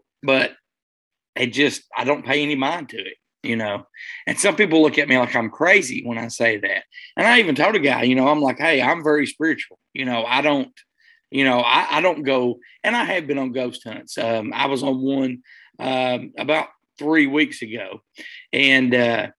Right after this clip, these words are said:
you know, and I even told him beforehand, I'm like, "Guys, you're probably not gonna get anything, you know, <laughs> with me here." They're like, "What do you mean?" I'm like, "Well, you know, I've never really had any luck ghost hunting with people.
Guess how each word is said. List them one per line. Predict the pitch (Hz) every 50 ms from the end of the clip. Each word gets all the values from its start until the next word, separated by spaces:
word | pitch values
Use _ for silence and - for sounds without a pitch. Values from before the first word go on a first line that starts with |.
| _ _ _
you | - 143 143
know, | 143 143 156
and | - 160 180
I | 208 226 240
even | 220 190 139
told | 143 147 139
him | 135 131
beforehand, | 123 120 127 156 190 214 170 139 131 131
I'm | 135 139 135
like, | 131 131 120 131
"Guys, | 135 143 143 143 147 143 123 - - _ _ _ _ _ _ _ _ _ _ _ _ _ -
you're | 143 156
probably | 151 185 233 247 220 196
not | 190 185 147
gonna | 151 156 147 143
get | 139 151 165 151
anything, | 143 131 123 113 - - 123 113 113 156 143 - _ _ _ _ -
you | 120 -
know, | - 135 131 135 - -
<laughs> | - 190 160
with | 160 147 156 -
me | 151 160 156 143 -
here." | - 165 160 156 143 127
They're | 147 151
like, | 151 143 127 - _ _ _ _
"What | - 117 139 170 170
do | 160
you | 147 143 139
mean?" | 151 175 196 175 143 113 113 - _ - - - - - _ - 139
I'm | 143 151
like, | 151 143 131 117 - - _ _ -
"Well, | 135 143 139 135
you | 127 127 131
know, | 127 123 123 117 -
I've | - - 147
never | 180 214 208 190
really | 185 185 175 151
had | 143 151 165 147 143
any | 143 139 139 131 120
luck | 120 123 131 139 151 156 - - _ 123
ghost | 123 139 139 - - -
hunting | 143 147 - 156 147
with | 123 127
people. | - 151 139 135 - 170 151